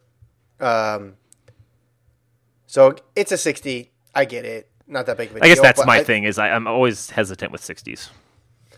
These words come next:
Speaker 1: I think I'd take the upside with
Speaker 2: They're both young.
Speaker 1: those.
Speaker 2: They're, they're, they're
Speaker 1: Yes.
Speaker 2: younger than Omanyala, right? So
Speaker 1: Exactly. And the fact that there's a little bit of the,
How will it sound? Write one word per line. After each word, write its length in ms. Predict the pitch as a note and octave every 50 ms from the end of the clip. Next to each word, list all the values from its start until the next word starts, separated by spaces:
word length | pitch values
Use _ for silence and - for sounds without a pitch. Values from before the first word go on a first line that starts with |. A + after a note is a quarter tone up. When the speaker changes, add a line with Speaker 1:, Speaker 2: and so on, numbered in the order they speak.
| _ _ - -
Speaker 1:
I 100 | - F3 F3+
think 160 | A3 G#3+ G3+
I'd 200 | G3 F3+ - -
take 220 | - E3+ D#3+ D#3+
the 140 | - C3+ - _
upside 680 | C3+ B2 - - - C#3 A2+ A2+ A2 A2 A2 G#2+ - _ _ _ _ _ _ _ _ _ _ _ _ _
with 340 | B2 A#2+ A#2 - - - -
Speaker 2:
They're 100 | D#3 D#3+
both 180 | G#3+ G3 -
young. 180 | B2+ B2 A2 G2+ G2+ G2
Speaker 1:
those. 220 | G2 - - - _ _ _ _
Speaker 2:
They're, 140 | - C#3+ C#3
they're, 160 | A2+ B2+ B2+
they're 100 | A2+ A2 A2 A2 A2+
Speaker 1:
Yes. 80 | A2+ A2+
Speaker 2:
younger 200 | A2 G#2 G2 F#2+
than 100 | F#2+ F#2
Omanyala, 480 | F#2 F2+ F2 F2 F2+ E2+ D#2+ D2 C2 C#2
right? 260 | D#2 F2 F#2 - -
So 280 | - E2+ F2 E2+ E2+ - _ _ _ - _ _ _ _ _ _ _ _ _ _
Speaker 1:
Exactly. 640 | - F3 D3 C3+ D#3+ B2 A2+ - - A#2+ A#2 A#2 - _
And 220 | F3 F#3+ G3+ G3 F#3+
the 60 | -
fact 380 | - F#3 E3 D#3 D3 C#3 -
that 240 | - C3 A#2+ - _ _ _ _ _ _ _ _ _ _ _ _ _ _ _ _ _ _ _ _ _ -
there's 180 | D3+ C3 -
a 40 | B2+
little 220 | A#2 C3 C3+ B2+
bit 140 | A#2+ B2+ A#2+
of 180 | A#2+ A2 G2+ G2+
the, 260 | A#2 A2 G#2 G#2 G#2+